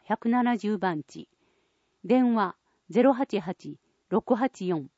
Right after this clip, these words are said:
一二三四。ファックス、ゼロ八八六八四ゼロ八一四。メールアドレス、議会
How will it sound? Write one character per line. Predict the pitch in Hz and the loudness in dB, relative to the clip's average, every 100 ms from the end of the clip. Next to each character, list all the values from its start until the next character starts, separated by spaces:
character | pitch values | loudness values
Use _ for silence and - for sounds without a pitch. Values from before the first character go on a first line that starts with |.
| _ | _
一 | - 180 254 | -12 -2 2
二 | 254 202 | 4 2
三 | - 185 170 | -2 -4 -2
四。 | 170 135 - _ _ _ _ _ _ _ _ _ _ - | -4 -6 -12 _ _ _ _ _ _ _ _ _ _ -2
フ | |
ァ | 262 | -2
ッ | _ | _
ク | - | -12
ス、 | - - 156 _ _ 160 | -12 -14 -16 _ _ -2
ゼ | 226 | 2
ロ | 254 | 2
八 | 240 - 180 | 0 -4 -6
八 | 180 - 151 143 _ - | -6 -8 -10 -20 _ -4
六 | 220 - 240 | -2 -2 -2
八 | 262 - 180 | -4 -4 -4
四 | 151 143 _ - | -4 -6 _ -6
ゼ | 160 240 | 2 2
ロ | |
八 | 233 247 - 160 | 2 -4 -6 -12
一 | - 185 | -6 -4
四。 | 185 139 _ _ _ _ _ _ _ _ _ _ _ _ _ _ _ _ _ - | -2 -4 _ _ _ _ _ _ _ _ _ _ _ _ _ _ _ _ _ 0
メ | 247 262 | 4 6
ー | |
ル | 254 208 | 6 6
ア | 226 | 4
ド | 180 | 2
レ | 180 | 0
ス、 | 139 - - - _ _ _ _ _ _ _ - | -4 -12 -18 -20 _ _ _ _ _ _ _ -10
議 | 160 208 | -6 -2
会 | 254 254 226 208 | 2 2 2 -4